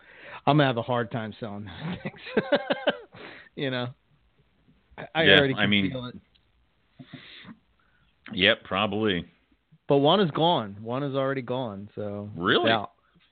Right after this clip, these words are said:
Speaker 1: Yep. I sent out one, two, three, four, fi-, four. I have
Speaker 2: Have you
Speaker 1: five
Speaker 2: been
Speaker 1: sold.
Speaker 2: Now, do, how many feedings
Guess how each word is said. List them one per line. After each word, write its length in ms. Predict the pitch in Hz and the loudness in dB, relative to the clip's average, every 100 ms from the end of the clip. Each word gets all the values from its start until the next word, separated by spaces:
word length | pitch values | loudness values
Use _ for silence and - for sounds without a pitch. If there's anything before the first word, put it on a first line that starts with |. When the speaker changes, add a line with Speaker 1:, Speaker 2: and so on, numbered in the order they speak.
| _ - | _ 2
Speaker 1:
Yep. 340 | 117 139 - _ _ _ - - - _ | 4 4 0 _ _ _ -20 -20 -20 _
I 100 | 113 - | -4 2
sent 220 | 139 127 | 4 6
out 380 | 127 127 127 120 - - _ _ _ _ _ _ _ - | 6 6 4 0 -8 -20 _ _ _ _ _ _ _ -16
one, 320 | 120 104 110 | -10 -8 -8
two, 140 | 113 107 - | -8 -10 -10
three, 320 | 104 113 113 - - | -8 -6 -8 -12 -6
four, 240 | 104 113 - - | -2 -2 -6 -10
fi-, 80 | - - _ - | -10 -10 _ 0
four. 380 | 117 123 127 - _ _ _ _ _ _ _ _ _ _ _ _ _ _ _ _ _ _ - | 4 4 4 -2 _ _ _ _ _ _ _ _ _ _ _ _ _ _ _ _ _ _ -2
I 80 | 113 | 2
have 200 | 113 104 | 4 2
Speaker 2:
Have 60 | - - | 0 4
you 0 | |
Speaker 1:
five 320 | 117 120 113 | 6 8 6
Speaker 2:
been 180 | 135 127 | 2 0
Speaker 1:
sold. 260 | 107 92 87 - - _ _ _ _ _ _ _ _ | 0 0 -4 -14 -20 _ _ _ _ _ _ _ _
Speaker 2:
Now, 240 | 104 110 113 | 2 4 4
do, 280 | 98 104 110 - | 0 -8 -8 -8
how 140 | 117 127 | -4 -2
many 200 | 127 110 | 0 -2
feedings 360 | 120 120 113 107 | -2 0 2 0